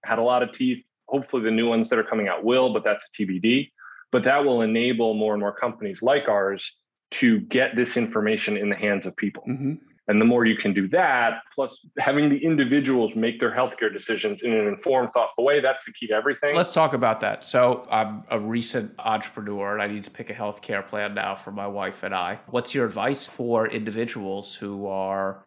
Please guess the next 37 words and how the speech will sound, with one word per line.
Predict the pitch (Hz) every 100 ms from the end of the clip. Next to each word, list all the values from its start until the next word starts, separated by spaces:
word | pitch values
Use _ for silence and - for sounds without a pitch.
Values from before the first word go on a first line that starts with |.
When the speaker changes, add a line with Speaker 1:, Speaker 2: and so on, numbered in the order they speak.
| -
Speaker 2:
navigating | 113 113 117 113 107 101 101 98 98 98 - -
this | 110 -
world? | 123 160 -
Speaker 1:
Well, | 170 175
the | 143
vast | 139 175 190 -
majority | 160 143 135 123
of | 110
people | - 113 110 107 101 -
get | 110 113 -
their | 110 113 107
healthcare | 107 - 107 98
from | - 104
their | 98 92 95 - 104
employer | 98 - 101 82 113 143
Speaker 2:
Yep. | 110 123
Speaker 1:
or | 143 147 131 123
from | 107 - 113 110 107
the | 95
government. | 101 98 90 - -
Speaker 2:
Yep. | 139
Speaker 1:
Those | 107 101
are | 90
basically, | 98 92 98 90
and | 120
it's | 113 -
basically, | 117 117 117 107 104
like, | 98 -
forty-five | - 104 - 98
percent, | - 101 101
forty-five | 107 92 98 95
percent, | - 101 -
and | 101
then | 95
ten | - 107
percent | 101 - 98
are | 92